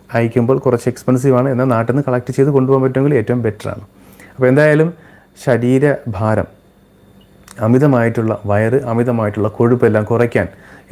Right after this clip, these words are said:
ഏറ്റവും ബെറ്ററായിട്ടുള്ള മാർഗ്ഗമാണ് ഞാൻ നിങ്ങളെ പരിചയപ്പെടുത്തിയിട്ടുള്ളത്. ഇഷ്ടമുള്ള ഫുഡ് കഴിച്ച് തന്നെ നമുക്ക് കുറയ്ക്കാം. കാരണം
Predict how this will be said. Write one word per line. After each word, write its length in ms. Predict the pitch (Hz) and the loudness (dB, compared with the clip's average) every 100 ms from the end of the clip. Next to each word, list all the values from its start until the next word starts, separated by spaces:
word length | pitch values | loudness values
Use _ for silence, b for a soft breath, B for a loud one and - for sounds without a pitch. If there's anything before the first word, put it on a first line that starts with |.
| 107 | -6
ഏറ്റവും 260 | 123 151 139 | -2 0 2
ബെറ്ററായിട്ടുള്ള 560 | 107 - 131 113 107 101 | 2 2 2 2 -2 -2
മാർഗ്ഗമാണ് 360 | 101 101 104 104 | -2 -2 -2 -2
ഞാൻ 60 | 104 | -2
നിങ്ങളെ 160 | 104 98 | -4 -4
പരിചയപ്പെടുത്തിയിട്ടുള്ളത്. 720 | 104 101 110 104 110 107 110 156 B B B 131 | -4 -4 -2 -2 -2 0 0 -2 B B B -10
ഇഷ്ടമുള്ള 560 | - - 175 165 170 175 | -6 0 2 4 2 2
ഫുഡ് 240 | - 123 131 | 0 0 2
കഴിച്ച് 220 | 107 107 | 0 -2
തന്നെ 140 | 110 107 | -4 -4
നമുക്ക് 240 | 98 120 123 B B - | -6 -8 -12 B B -6
കുറയ്ക്കാം. 300 | 101 98 - - | -4 -4 -8 -6
കാരണം 260 | 110 117 | -2 -2